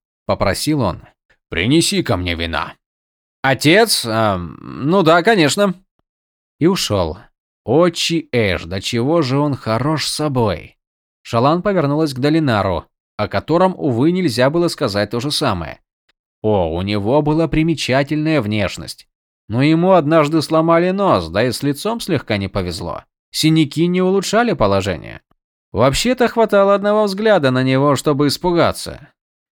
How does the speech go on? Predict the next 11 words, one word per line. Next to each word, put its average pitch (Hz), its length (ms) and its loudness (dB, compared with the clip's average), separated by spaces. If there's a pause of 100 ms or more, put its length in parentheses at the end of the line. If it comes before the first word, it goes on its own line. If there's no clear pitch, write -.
(180)
«Я 113 280 2
хотел 120 520 2
бы 123 160 2
больше 131 460 2
узнать 143 480 0
о 85 100 -2
вас», - 460 -8 (1040)
произнёс 139 640 0
великий 156 360 0
князь 156 400 -2
негромко. 120 680 -4